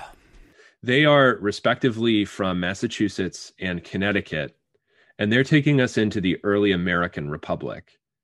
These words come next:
where there still are not, as we would think of them now, school systems. That is, there's nobody above a local level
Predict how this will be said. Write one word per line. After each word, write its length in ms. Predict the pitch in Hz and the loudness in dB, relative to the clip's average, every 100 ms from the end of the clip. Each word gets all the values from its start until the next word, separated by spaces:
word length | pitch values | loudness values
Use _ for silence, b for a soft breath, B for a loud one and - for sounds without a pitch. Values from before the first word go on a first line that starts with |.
| _ _ _ - | _ _ _ -8
where 600 | 98 104 104 98 92 - _ | 2 4 6 4 0 -4 _
there 200 | 82 104 95 | -6 -4 -4
still 280 | - 131 123 | 0 2 4
are 80 | 101 | 2
not, 380 | 95 95 92 - | 2 0 -2 -2
as 300 | 95 92 - | -2 -2 -4
we 160 | 101 98 | 0 0
would 260 | 95 76 - - | 0 -4 -12 -10
think 240 | - 98 | -6 -4
of 100 | 92 | -4
them 160 | 92 90 | -2 -2
now, 460 | 90 90 87 82 | -2 -2 -6 -8
school 460 | - - - 101 85 | -12 -16 -4 -2 -2
systems. 880 | - - 101 - - 71 64 - - _ _ _ _ _ _ _ b b b | -6 -6 -6 -6 -10 -12 -12 -18 -20 _ _ _ _ _ _ _ b b b
That 180 | 120 127 | 0 2
is, 360 | 123 110 98 - 107 | 4 2 -2 -12 -6
there's 340 | 101 101 - | -2 -2 -2
nobody 720 | 117 131 127 110 104 98 95 - | 2 2 2 0 0 -4 -6 -6
above 640 | 92 98 98 98 87 _ | -4 0 0 0 -4 _
a 100 | 95 | -6
local 340 | 92 101 101 90 | -2 -2 -2 0
level 500 | 90 82 76 76 | 0 -2 -4 -6